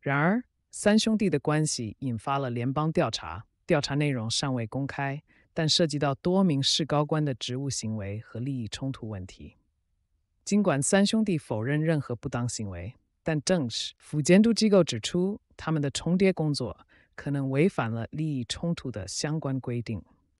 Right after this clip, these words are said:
雅虎美国报道，乔治亚州的防守后卫 Daniel Harris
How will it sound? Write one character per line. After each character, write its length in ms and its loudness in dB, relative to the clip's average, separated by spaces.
雅 200 4
虎 180 -2
美 160 -2
国 120 -6
报 200 -2
道， 380 -8
乔 200 2
治 140 2
亚 160 6
州 160 4
的 80 2
防 260 0
守 160 0
后 200 -2
卫 200 0
Daniel 420 0
Harris 500 -2